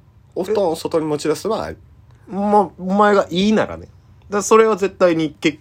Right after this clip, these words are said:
Speaker 2: 局良くない。結局、冠婚葬祭行かれへん。
Speaker 1: だからお布団カバーを、
Speaker 2: うん。
Speaker 1: その、何？
Speaker 2: で、その、イカロスみたいにする。
Speaker 1: そういうことですよ。
Speaker 2: そんなやつおらんやん、だって。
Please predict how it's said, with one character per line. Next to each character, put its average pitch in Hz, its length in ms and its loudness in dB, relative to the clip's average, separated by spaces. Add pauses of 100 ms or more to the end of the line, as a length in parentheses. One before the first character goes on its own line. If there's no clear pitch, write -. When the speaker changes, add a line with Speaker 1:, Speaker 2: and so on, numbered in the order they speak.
Speaker 2:
局 175 240 0
良 120 80 0
く 107 100 -10
な 90 80 -8
い。 82 100 -16 (300)
結 180 200 -4 (100)
局、 196 400 0 (180)
冠 151 180 2
婚 131 160 -4
葬 120 120 -4
祭 113 200 -6
行 107 40 -8
か 156 100 2
れ 110 80 -4
へ - 40 -16
ん。 - 20 -20 (180)
Speaker 1:
だ 165 80 4
か 131 60 6
ら - 0 -
お 139 80 2
布 - 100 -12
団 139 220 0
カ 147 160 2
バ 85 400 -6 (260)
ー 233 80 6
を、 262 260 4
Speaker 2:
う 113 60 -16
ん。 - 20 -10
Speaker 1:
そ 107 140 -6
の、 87 380 -8 (300)
何？ 92 540 -6 (140)
Speaker 2:
で、 151 100 -2
そ 147 160 0
の、 151 220 0
イ 160 100 -8
カ 170 120 4
ロ 135 80 -2
ス 117 120 -8
み 110 100 -6
た 95 100 -10
い - 20 -10
に 92 80 -10
す - 80 -6
る。 - 60 0
Speaker 1:
そ 180 160 6
う - 20 2
い 147 80 4
う 131 60 2
こ 143 160 -2
と 101 120 0
で 82 100 -6
す - 160 -12
よ。 71 100 -12 (300)
Speaker 2:
そ 226 200 2
ん 254 120 0
な 196 160 2
や 175 120 4
つ - 120 -8
お 170 180 0
ら 247 200 -4
ん 214 100 -6
や 107 120 -2
ん、 - 100 -12
だ 139 120 -4
っ - 40 -12
て。 - 220 -8